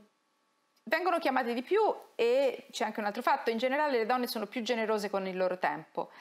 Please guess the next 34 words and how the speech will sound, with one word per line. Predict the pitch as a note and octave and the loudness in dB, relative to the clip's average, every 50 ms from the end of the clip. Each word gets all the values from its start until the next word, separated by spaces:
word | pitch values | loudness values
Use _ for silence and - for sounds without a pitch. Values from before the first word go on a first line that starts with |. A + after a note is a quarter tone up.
| - - - - - _ | -20 -18 -20 -20 -20 _
quindi | _ - A#3 A3 G#3+ G3+ G3+ G#3 G#3 G#3 G3+ G3 G3+ G3 G3 G3 F#3+ | _ -4 -4 -4 -2 -2 -2 -2 -2 -2 -2 -2 -2 -2 -2 -2 -2
lo | F#3+ F#3 | -2 -2
fanno | - F#3 F3 F3 E3 | -2 -2 -4 -2 -6
di | E3+ F3+ | -8 -8
più. | - - - - - _ _ _ _ - - - - - _ | -10 -12 -12 -12 -12 _ _ _ _ -20 -20 -20 -20 -12 _
E | - G#3 A3 G#3+ G#3+ | 0 0 2 2 2
agli | A3 A3+ A#3 B3+ | 2 2 2 2
uomini | B3+ C4+ C#4+ C4+ A#3+ A3+ G#3+ G#3+ G3+ G#3 - _ _ _ _ _ _ _ - | 2 2 2 2 0 0 -2 -4 -4 -8 -12 _ _ _ _ _ _ _ -14
ve-, | G#3 F#3+ A3+ A3+ - - | -4 -2 -2 -2 0 0
viene | A3 A#3 A3+ A3+ | -2 -2 -2 0
chiesto | A3+ C4 B3 - - C#4+ | -2 -2 -2 0 -2 0
meno | D#4 G4 F#4+ | 0 2 0
e | E4 | 0
vengono | G#3+ G3+ A3 G#3+ G3+ A3 G#3+ | 0 0 0 0 0 0 0
anche | A3 A#3 B3 A#3+ - A#3+ | 0 0 -2 -4 -4 -6
chieste | A3+ - A#3+ A#3 A3+ A#3 - - A3 | -2 0 0 0 0 -2 -4 -4 -4
più | A3 - A#3 A#3 A#3 A#3 A3+ A3+ A3 A3 A3 G#3+ G#3 - - _ _ - - - _ | -4 -4 -4 -2 -2 0 0 0 0 0 -2 -2 -4 -6 -10 _ _ -20 -20 -18 _
cose | - A#3 A3+ G#3 A3 | 0 0 2 2 0
dirigenziali, | F#3+ G#3+ G3 G3+ F3+ G3 G3+ G3 G3+ - G3+ F3 E3 - E3 E3+ F3 F3+ F#3 - _ _ _ _ _ | -2 -2 -4 -2 -2 -4 -4 -4 -4 0 0 2 2 2 0 -4 -6 -8 -10 -16 _ _ _ _ _
che | - - A3 G#3 G3+ F#3 | -4 -2 0 0 0 -2
sono | - G#3 G#3 | -2 -4 -4
molto | G#3 G#3 G3+ G#3 A#3 | -2 -4 -2 -2 -4
importanti, | A#3 A3+ D#4 F4 - G#4+ F#4 C#4+ G#3+ - - G3 | -2 -2 -4 0 2 2 2 2 -2 -2 -4 -2
ma | F#3+ G3 | -2 -2
che | G3 - A#3+ | -2 0 -2
naturalmente | B3 A#3+ B3+ C4 B3+ B3+ C4 C4+ D4 C#4+ C#4+ - A#3+ A3 G#3 - - - - | -2 -2 0 0 0 0 0 0 -2 -2 0 0 0 0 0 -4 -12 -12 -2
vanno | - A#3+ A#3+ A#3 A3+ | 0 0 0 2 0
nel | A3 A3 G#3+ G#3 | -2 -2 -4 -4
curriculum, | - C4+ C#4 D#4+ F4 C#4 A3 - G#3+ G#3+ G#3+ | -4 -4 -2 0 -2 -2 0 0 -2 0 -2
mentre | A3+ B3 C#4 C4+ - B3+ | -2 -4 -4 -4 -4 -4
questi | B3+ C#4 C4+ - A#3 | -4 -4 -4 -2 -2
doveri | A3 A#3 A3+ B3 B3 B3 A#3 | 0 2 2 2 2 0 0
di | G#3 A3 | -4 -6
cura | G#3+ - A#3+ A#3+ A3+ A3+ G#3 G3+ | -6 -4 -2 0 2 2 2 0